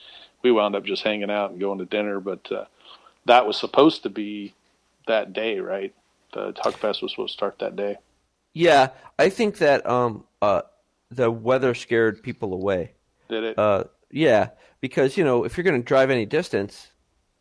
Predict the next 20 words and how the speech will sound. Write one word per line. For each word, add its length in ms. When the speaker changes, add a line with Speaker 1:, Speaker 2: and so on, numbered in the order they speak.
Speaker 2:
you're 220
not 160
gonna 180
chance 400
it 80
on 300
the 80
idea 360
that 160
someone 240
says, 400
"Yeah, 200
it'll 140
be 100
fine," 460
right? 240
Speaker 1:
<laughs> 680
True. 180
Speaker 2:
I 40
mean, 140